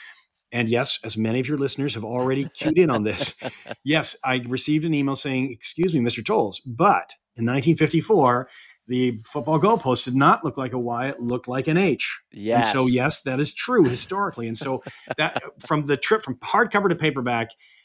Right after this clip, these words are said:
Speaker 1: Woolies experience shifted.
Speaker 2: Oh my,
Speaker 1: So,
Speaker 2: okay,
Speaker 1: yes,
Speaker 2: there's
Speaker 1: so,
Speaker 2: revision.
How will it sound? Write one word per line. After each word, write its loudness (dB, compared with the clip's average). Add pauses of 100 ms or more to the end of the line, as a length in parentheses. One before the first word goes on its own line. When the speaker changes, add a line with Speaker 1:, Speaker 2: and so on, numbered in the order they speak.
(280)
Speaker 1:
Woolies 4
experience 2
shifted. 2
Speaker 2:
Oh 6
my, 2
Speaker 1:
So, -2
Speaker 2:
okay, 4
Speaker 1:
yes, 4
Speaker 2:
there's 0
Speaker 1:
so, 2
Speaker 2:
revision. 0